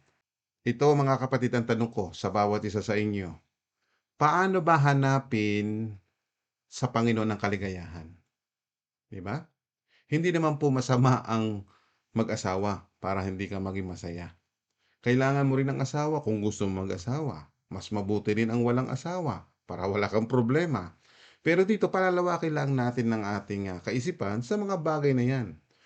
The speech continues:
Gusto mo bang magkaroon ng girlfriend? Gusto mo bang magkaroon ng magandang trabaho? Di ba? Kailangan natin ng magandang trabaho. Di ba?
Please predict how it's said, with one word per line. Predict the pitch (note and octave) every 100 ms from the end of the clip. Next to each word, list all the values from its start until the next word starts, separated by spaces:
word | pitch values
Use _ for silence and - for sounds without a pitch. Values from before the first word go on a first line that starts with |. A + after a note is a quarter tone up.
| _ -
Gusto | A#2+ A#2+ A#2+
mo | A2+
bang | A2+
magkaroon | A2+ G#2+ G#2+ G#2+ G#2+
ng | G#2 G#2
girlfriend? | D3 E3 - G#2 F2+ E2+ - - -
Gusto | - A2+ - A#2
mo | A2
bang | A2 A2
magkaroon | G#2+ A2 A2+
ng | A2 G#2+
magandang | G#2+ G#2 G#2+
trabaho? | A2+ A2 C3 D#3+ B2+
Di | F#2+
ba? | A2
Kailangan | A2+ D3 F#3+ F#3
natin | F#3+ G3+
ng | F#3+
magandang | C#3 D3 E3
trabaho. | E3 G#2+ G#2+ C3 C3 - _ _ _ _
Di | A2
ba? | G2+ D3